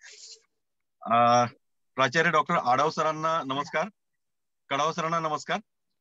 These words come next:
अ, मित्रांनो, खूप चांगला कार्यक्रम तुमच्या महाविद्यालयातर्फे घेण्यात आलेला आहे.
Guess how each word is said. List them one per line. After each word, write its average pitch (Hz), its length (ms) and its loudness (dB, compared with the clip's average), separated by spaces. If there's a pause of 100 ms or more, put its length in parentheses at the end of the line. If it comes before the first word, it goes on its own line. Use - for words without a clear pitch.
(380)
अ, 120 420 -6 (920)
मित्रांनो, 180 380 2
खूप 190 240 0
चांगला 147 300 2
कार्यक्रम 165 600 -2 (140)
तुमच्या 143 260 -4
महाविद्यालयातर्फे 143 640 0
घेण्यात 131 300 0
आलेला 131 240 2
आहे. 135 200 0